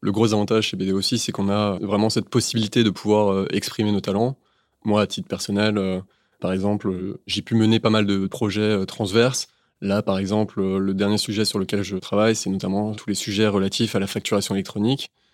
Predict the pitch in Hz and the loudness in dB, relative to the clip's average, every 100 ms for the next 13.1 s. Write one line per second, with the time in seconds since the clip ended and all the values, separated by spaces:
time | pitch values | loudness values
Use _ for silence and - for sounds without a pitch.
0 | _ 95 95 90 - 101 - 104 107 101 | _ -4 -2 -2 -4 -6 -2 -2 -2 -2
1 | 98 92 98 98 - 110 95 - 98 - | -2 -4 -4 -6 -2 -2 -2 -4 -6 -6
2 | - 110 104 98 98 101 113 101 95 _ | -2 0 2 2 2 0 0 -2 -4 _
3 | _ _ - 98 101 - 104 123 104 - | _ _ -6 -4 -2 0 0 0 -4 0
4 | 139 - - - 101 98 117 113 95 95 | 0 0 -16 -6 -4 2 4 6 4 2
5 | 101 101 98 110 - 120 113 101 101 107 | 2 2 2 0 4 4 4 4 2 0
6 | - 117 104 98 101 - 107 101 92 92 | 0 -2 -2 -4 -8 0 2 2 0 -2
7 | - 98 98 104 117 156 _ _ _ _ | -2 -2 -2 2 2 0 _ _ _ _
8 | - - 104 107 98 98 98 104 107 110 | -8 -6 -2 0 0 -2 -2 0 0 -2
9 | - 101 101 123 113 - 131 120 101 95 | -4 -2 0 2 2 0 -2 0 2 0
10 | 95 104 110 110 95 92 107 113 104 117 | -2 -2 0 2 0 0 0 0 0 2
11 | 110 104 95 95 95 98 - 101 95 98 | 2 2 -2 -4 -4 -6 -2 -2 0 2
12 | 101 113 123 107 92 92 95 95 92 98 | 4 4 4 2 0 -2 -2 -4 -4 -4
13 | 104 | -4